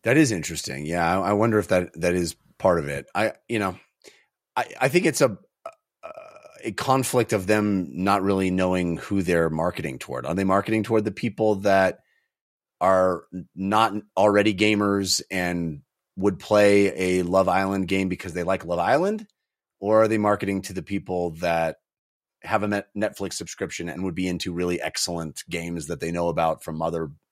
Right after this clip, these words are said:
in other ways? You know, I feel like that's, that's not necessarily the same audience.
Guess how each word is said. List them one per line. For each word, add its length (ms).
in 160
other 180
ways? 480
You 60
know, 80
I 80
feel 160
like 160
that's, 360
that's 400
not 140
necessarily 480
the 80
same 220
audience. 520